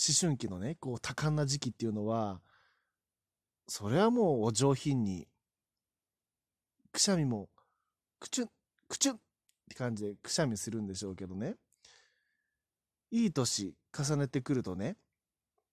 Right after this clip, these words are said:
もうそれは盛大にこう、やらかす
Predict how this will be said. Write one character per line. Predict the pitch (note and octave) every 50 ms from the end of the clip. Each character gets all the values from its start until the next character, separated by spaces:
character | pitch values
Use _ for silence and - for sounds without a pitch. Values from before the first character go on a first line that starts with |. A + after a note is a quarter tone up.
| _ _ _ _ _ _ _ -
も | G#2+ G2+
う | F#2+
そ | - - A2 A#2
れ | C#3+
は | F#3+ A#3 B3+ A#3
盛 | - - A#3+ A#3 A3
大 | G#3 G#3+ G3+ G3+ F#3+
に | F#3+ F#3+ F#3 F3+ - _ _
こ | - F3 E3+ D#3 C#3+ C#3 C3+ C3 B2+ B2+ B2 B2 A#2+ A#2+ - -
う、 | D3
や | C3+ C3
ら | B2+ C3
か | - B2+ A#2+
す | - - A2 A2 -